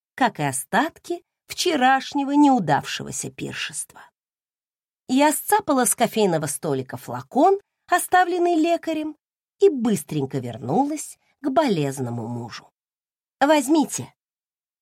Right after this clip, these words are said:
приблизилась к кровати. Он посмотрел на меня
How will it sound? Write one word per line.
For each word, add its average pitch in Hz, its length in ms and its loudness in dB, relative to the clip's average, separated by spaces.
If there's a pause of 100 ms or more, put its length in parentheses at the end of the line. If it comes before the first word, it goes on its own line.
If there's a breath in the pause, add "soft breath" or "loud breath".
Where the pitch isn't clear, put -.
(220)
приблизилась 202 960 -2
к - 60 -20
кровати. 127 600 -14 (1800)
Он 254 260 4
посмотрел 214 680 -4
на 131 100 -4
меня 117 440 -12